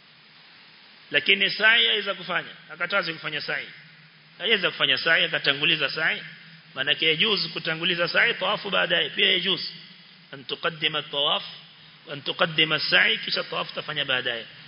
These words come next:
Khususan al-mufrid, anayefanya nusuk ya ifrad. Anayefanya nusuk ya ifrad au, au qiran. Yajuz watangulize sa'i ya umra kabisa.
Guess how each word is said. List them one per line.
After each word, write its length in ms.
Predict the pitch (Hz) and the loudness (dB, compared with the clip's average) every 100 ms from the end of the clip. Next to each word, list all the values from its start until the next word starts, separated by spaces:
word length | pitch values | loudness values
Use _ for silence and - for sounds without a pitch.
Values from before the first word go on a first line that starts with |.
| - - - | -20 -20 -10
Khususan 460 | 135 175 185 208 180 | -4 0 2 2 0
al-mufrid, 580 | 160 147 165 - 139 - - - - - - - | -2 -2 -4 2 2 2 -8 -14 -18 -18 -12 -2
anayefanya 460 | 123 135 156 156 | 4 4 4 2
nusuk 320 | 151 160 151 135 | 2 0 0 0
ya 100 | 135 | -2
ifrad. 400 | 135 143 139 131 - - - - - - - - - - - | 0 2 2 2 -10 -20 -20 -20 -20 -20 -20 -20 -20 -18 -8
Anayefanya 420 | 107 120 - 151 | -2 2 4 4
nusuk 300 | 175 202 185 | 4 0 2
ya 80 | 190 | 0
ifrad 400 | - 151 151 147 - - - - - - - - - | 2 4 4 0 -8 -18 -20 -20 -20 -20 -20 -6 2
au, 180 | 147 165 | 4 4
au 180 | 156 175 | 2 0
qiran. 320 | 175 165 156 156 - - - - - 160 | 2 4 2 0 -8 -16 -20 -20 -10 -4
Yajuz 340 | 185 247 175 | 0 0 0
watangulize 560 | 156 165 160 196 208 - - - | -2 -2 -2 -2 -2 -4 -8 -12
sa'i 360 | - 190 190 | -2 2 2
ya 100 | 185 | 2
umra 240 | 196 175 160 | -2 -4 -4
kabisa. 340 | 185 160 - | -4 -6 -6